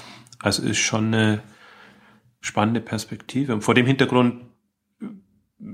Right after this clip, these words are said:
betrachte ich das auch immer sehr intensiv. Also manche nervt's wahrscheinlich, dass, dass momentan mutiert ja Exciting Commerce so ein bisschen zu einem Samba, ähm, Blog,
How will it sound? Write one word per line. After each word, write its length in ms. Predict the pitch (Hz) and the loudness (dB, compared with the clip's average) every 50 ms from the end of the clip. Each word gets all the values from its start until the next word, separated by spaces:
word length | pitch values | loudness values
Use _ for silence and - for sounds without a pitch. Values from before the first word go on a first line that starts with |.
| 139 - 113 - - _ - - _ _ _ _ | -16 -16 -18 -20 -20 _ -20 -20 _ _ _ _
betrachte 420 | - 110 - 98 104 110 - - 143 | -8 -6 0 2 2 2 2 -2 -4
ich 40 | - | -4
das 140 | 117 107 | -4 -4
auch 140 | - - 107 | -4 -4 -2
immer 180 | 117 110 107 104 | 0 0 0 2
sehr 160 | 104 110 110 | 2 2 2
intensiv. 580 | 104 104 107 101 - - 139 131 113 - - 104 | 2 0 -2 -4 -2 0 -2 -2 -2 -4 -6 -6
Also 140 | 101 104 | -4 0
manche 260 | 104 107 107 107 - 120 | 2 2 2 2 2 2
nervt's 300 | 107 104 110 - - - | 4 4 2 2 -2 -6
wahrscheinlich, 320 | 113 - 113 104 101 - | -4 -2 0 -2 -2 -2
dass, 300 | - 98 - - - - | -4 -6 -6 -6 -8 -10
dass 200 | 107 107 - - | -10 -12 -10 -8
momentan 460 | 107 104 101 101 - 104 107 107 104 | -4 -4 -4 -2 0 -2 -2 0 -2
mutiert 400 | 107 110 110 - - 120 113 107 | -4 -6 -8 -6 -2 -2 0 0
ja 80 | 110 104 | 0 -2
Exciting 320 | 110 - - 110 107 107 | -2 0 0 0 0 0
Commerce 300 | - - 110 107 107 107 | -4 -4 -4 -2 -2 -2
so 60 | 110 | -4
ein 20 | 101 | -6
bisschen 240 | 104 - - 104 104 | -4 -4 -4 -4 -4
zu 80 | 107 | -4
einem 240 | 101 98 98 95 92 | -4 -4 -4 -6 -8
Samba, 580 | - - - 95 104 113 120 120 113 113 110 - 175 | -12 -6 -4 -2 -2 -2 -2 -4 -4 -6 -8 -10 -8
ähm, 280 | 147 110 101 104 113 113 | -6 -6 -4 -6 -8 -6
Blog, 440 | - - 104 113 135 - - - | -2 0 0 0 0 -2 -6 -10